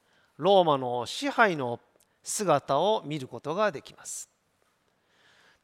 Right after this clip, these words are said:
例えば、なぜ徴税人と呼ばれる人たちがあそこまで嫌われなければならなかったかというのは、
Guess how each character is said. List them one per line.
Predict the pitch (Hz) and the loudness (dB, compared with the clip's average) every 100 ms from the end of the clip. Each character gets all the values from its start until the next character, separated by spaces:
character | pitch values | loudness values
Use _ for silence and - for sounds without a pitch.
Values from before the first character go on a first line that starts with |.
| 220 | -6
例 | 320 | 0
え | |
ば、 | 277 226 | 4 6
な | 214 311 | 6 4
ぜ | 302 | 0
徴 | - 190 226 | -2 -2 -2
税 | 269 254 | 0 -2
人 | 254 269 247 | -2 -4 -4
と | 214 | -2
呼 | 175 | 2
ば | 170 | 2
れ | 180 | 2
る | 160 | 0
人 | - 170 | -6 -4
た | 143 | -4
ち | - | -4
が | 135 131 | -2 2
あ | 135 | 2
そ | - | -2
こ | 220 | -8
ま | 247 | -6
で | 208 147 | -4 -6
嫌 | - 151 180 | -8 -2 0
わ | 226 | 0
れ | 226 | 0
な | 214 | -4
け | 170 | -4
れ | 139 | -2
ば | 123 117 | 0 0
な | 117 151 | -2 -2
ら | |
な | 240 | -2
か | 233 214 | -2 -6
っ | - | -6
た | 262 | -8
か | 330 370 | -6 -6
と | 262 | -4
い | 190 | -4
う | 160 | -4
の | 135 131 | -2 4
は、 | 139 127 | 6 6